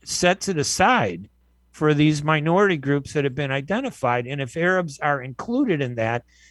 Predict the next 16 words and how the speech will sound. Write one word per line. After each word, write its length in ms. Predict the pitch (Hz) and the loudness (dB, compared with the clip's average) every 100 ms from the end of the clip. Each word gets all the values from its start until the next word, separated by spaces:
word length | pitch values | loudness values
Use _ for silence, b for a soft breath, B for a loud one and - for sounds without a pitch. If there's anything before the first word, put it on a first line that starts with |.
| b | b
that's 280 | - 180 - | -2 -2 -2
still 340 | - 196 208 160 | -2 2 4 4
a 160 | 113 - | -2 -8
huge 680 | - - - 214 226 202 131 | -20 -18 -4 0 2 2 0
number 560 | 151 165 196 131 - - _ _ _ - | 2 2 2 -2 -6 -12 _ _ _ -4
for 160 | 147 | 2
our 160 | 147 170 | 4 4
community 640 | 170 165 165 202 180 147 139 | 0 -2 0 0 0 0 0
that 240 | 135 131 _ _ _ _ | 0 -2 _ _ _ _
has 340 | 165 165 151 | 2 4 4
a, 240 | 139 127 120 _ - | 2 -2 -4 _ -6
you 120 | 147 | -2
know, 280 | 139 120 110 - | -2 -4 -8 0
big 240 | 170 151 | 2 2
food 400 | - 190 196 175 | -4 0 2 0
companies 720 | - 147 117 117 104 95 - | -2 -2 -2 -8 -8 -8 -12